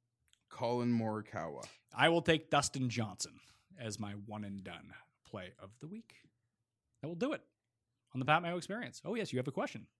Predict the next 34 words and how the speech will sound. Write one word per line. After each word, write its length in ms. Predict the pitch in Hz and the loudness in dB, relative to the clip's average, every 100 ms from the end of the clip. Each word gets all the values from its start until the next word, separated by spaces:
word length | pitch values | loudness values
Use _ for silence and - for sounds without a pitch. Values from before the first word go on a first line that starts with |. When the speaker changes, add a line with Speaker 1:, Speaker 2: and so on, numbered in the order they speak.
| _ - | _ 2
Speaker 1:
If 160 | 143 | 4
you 160 | 254 220 | 6 8
are 220 | 151 143 | 8 6
able 320 | 127 120 123 | 4 2 0
to 200 | 113 123 | 0 -2
bet 360 | 113 113 107 107 | 0 0 0 -2
live 640 | 98 95 87 85 85 - _ _ _ | -2 0 -2 -6 -14 -20 _ _ _
and 160 | 123 120 | 2 4
you 100 | 120 | 4
don't 400 | 117 123 117 113 - _ - | 4 4 2 0 -8 _ -18
host 480 | - 110 107 - - | -6 -4 -4 -6 -8
a 60 | 104 | -8
podcast 680 | 107 95 92 110 87 - | -4 -4 -4 -4 -2 -4
and 80 | 95 | -8
you 120 | 101 | -10
feel 240 | 92 113 98 | -8 -8 -6
obligated 840 | 101 107 110 104 107 104 101 98 | -4 -4 -4 -4 -2 -2 -4 -4
that 160 | 107 101 | -4 -2
you're 160 | 104 104 | -4 0
beholden 600 | 113 - 110 117 110 104 | 0 0 0 0 0 -2
to 100 | 104 | -4
things 320 | - 110 104 | -4 -6 -4
that 120 | 107 | -8
you're 100 | 92 | -8
saying, 380 | - 120 110 104 | -4 0 0 0
so 140 | - | 0
you 140 | 104 101 | 0 2
just 340 | - 127 - | 4 4 4
Speaker 2:
<laughs> 20 | |
Speaker 1:
want 160 | 143 127 | 2 2
to 100 | 123 | 0
make 300 | 113 113 113 | 0 0 -2
the 100 | 101 | -4
bets, 640 | 92 104 80 - - - | 0 0 0 -2 -6 -6